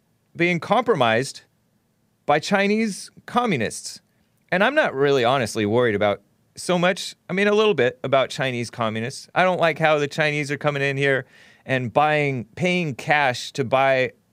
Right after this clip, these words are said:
up property and being allowed to do it here in America when, uh, like, it's hard for us to afford stuff. I mean, but maybe we should become rich, right?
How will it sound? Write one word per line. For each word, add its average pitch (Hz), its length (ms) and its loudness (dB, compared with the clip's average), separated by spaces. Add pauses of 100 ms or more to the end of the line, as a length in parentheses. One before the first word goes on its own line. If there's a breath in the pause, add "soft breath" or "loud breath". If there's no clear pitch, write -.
up - 280 -2 (320)
property 110 600 -2 (360 soft breath)
and 131 120 -6
being 165 140 2
allowed 147 340 2
to 131 60 -4
do 151 200 0
it - 160 0 (880)
here 165 220 0
in 147 80 0
America 131 560 0 (1160)
when, 139 240 2
uh, 123 360 2
like, 113 160 2
it's 110 120 -2
hard 135 220 2
for 113 140 0
us 127 180 0
to 95 320 -2
afford 147 320 -2
stuff. - 340 -4 (760)
I 117 80 -2
mean, 117 160 0
but 113 120 2
maybe 127 260 0
we 120 120 -2
should 110 180 -10
become 107 380 -4
rich, 104 320 -2
right? 98 280 0